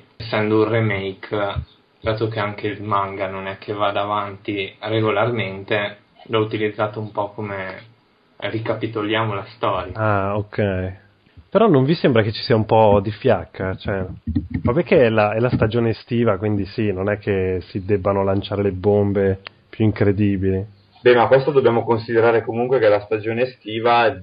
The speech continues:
Speaker 3: delle serie, diciamo, mm, tagliate a tredici episodi ciascuna, e dobbiamo contare comunque che ci sono serie che proseguono anche tutto l'anno.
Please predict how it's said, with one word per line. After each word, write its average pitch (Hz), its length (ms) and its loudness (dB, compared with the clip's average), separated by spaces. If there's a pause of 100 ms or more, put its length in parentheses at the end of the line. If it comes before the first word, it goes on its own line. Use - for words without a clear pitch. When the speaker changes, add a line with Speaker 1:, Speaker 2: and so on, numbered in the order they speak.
(100)
Speaker 3:
delle 107 380 2
serie, 110 520 2
diciamo, 104 480 -4 (840)
mm, 98 360 -6
tagliate 107 720 6
a 104 100 6
tredici 113 400 2
episodi 113 400 0
ciascuna, 110 720 -2 (320)
e - 80 -14
dobbiamo 117 280 4
contare 120 360 4
comunque 120 320 0
che 127 80 4
ci - 80 -10
sono 107 140 0
serie 113 340 4
che 120 140 0
proseguono 104 600 0
anche 104 180 -4 (240)
tutto 98 140 2
l'anno. 95 540 2